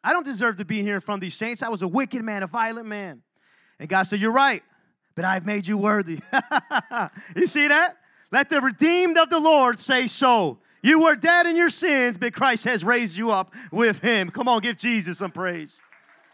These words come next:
Praise God. I'm gonna finish this in fifteen minutes by God's grace.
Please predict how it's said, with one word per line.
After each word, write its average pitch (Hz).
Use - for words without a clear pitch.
Praise 185
God. 185
I'm 196
gonna 190
finish 214
this 196
in 170
fifteen 220
minutes 220
by 160
God's 175
grace. 175